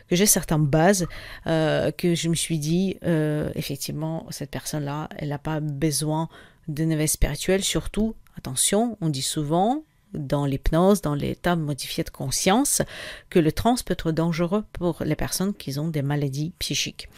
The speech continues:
Parce qu'il faut s'en sortir de là. Et ça, c'est un autre sujet. Euh, pour vous dire que quand la spiritualité, donc je reviens à mon sujet, euh,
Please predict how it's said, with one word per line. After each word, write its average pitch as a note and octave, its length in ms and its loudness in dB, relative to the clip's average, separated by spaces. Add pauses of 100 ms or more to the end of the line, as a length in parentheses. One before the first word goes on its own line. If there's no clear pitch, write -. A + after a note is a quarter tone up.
(720)
Parce - 180 2
qu'il D#3+ 140 -2
faut F#3 140 -4
s'en D3 160 -2
sortir - 420 -8
de D3 120 -8
là. D3+ 180 -6 (320)
Et D#3+ 180 -2
ça, D#3+ 160 -6
c'est D#3+ 140 -4
un D#3 100 -2
autre E3 240 -4
sujet. F3+ 540 2 (400)
Euh, F3 440 6
pour A3 200 2
vous A3 100 4
dire A3 240 2
que G#3+ 100 2
quand D#4+ 280 4
la C#4+ 160 8
spiritualité, F#3 800 2
donc C#3+ 220 -6
je - 100 -4
reviens E3 340 -2
à D#3+ 40 -2
mon D3+ 180 -4
sujet, D#3 400 0 (380)
euh, D#3+ 400 0